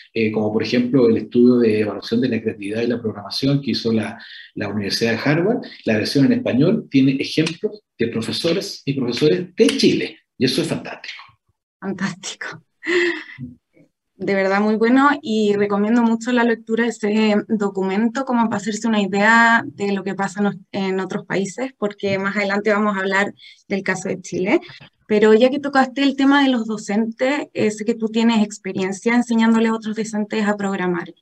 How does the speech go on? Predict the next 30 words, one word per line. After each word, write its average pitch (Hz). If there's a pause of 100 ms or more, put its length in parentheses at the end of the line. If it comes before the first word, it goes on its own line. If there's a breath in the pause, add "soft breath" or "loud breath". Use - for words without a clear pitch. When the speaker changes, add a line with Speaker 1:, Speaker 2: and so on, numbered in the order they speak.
(520 loud breath)
Speaker 2:
Quería, 233 (440 loud breath)
siento 254
que 247
muchas 277
veces 285
los 262
docentes 254
tienen 247
como 220 (280 soft breath)
un 202
miedo 262
o 214 (120)
estigma 269
de 254
aprender 220
tecnología, 214
quizás 214
muchos 214
en 180
su 190
educación 190 (260 loud breath)
universitaria 196
no 214
recibieron 220
los 196
conocimientos 190
que 196
necesitan. 180 (580 loud breath)
¿Cuál 254
es, 294